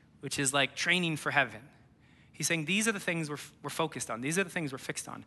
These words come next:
And right in the middle, he has this line where he says, "For this light momentary affliction is preparing for us an eternal weight of glory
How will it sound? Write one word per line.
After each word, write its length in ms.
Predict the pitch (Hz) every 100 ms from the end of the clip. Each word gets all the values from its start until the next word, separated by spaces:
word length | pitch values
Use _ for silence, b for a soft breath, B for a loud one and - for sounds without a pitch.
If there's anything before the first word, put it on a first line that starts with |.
| B B B
And 120 | 165
right 100 | 208
in 80 | 208
the 60 | 180
middle, 380 | 196 226 185
he 120 | 170 196
has 160 | 190
this 320 | 170 180 - - B B -
line 300 | 175 160 156
where 80 |
he 120 | 156 220
says, 420 | - 190 180 - B B B
"For 160 | -
this 200 | 190 175
light 360 | 156 156 220 247
momentary 460 | 185 202 196 196 180
affliction 440 | - 185 - 180
is 180 | 160 147
preparing 600 | - - - 190 202 202
for 220 | - 180
us 260 | 170 170 -
an 120 | 151
eternal 400 | 143 - 175 180
weight 180 | 160 160
of 140 | 139
glory 400 | 143 143 143 139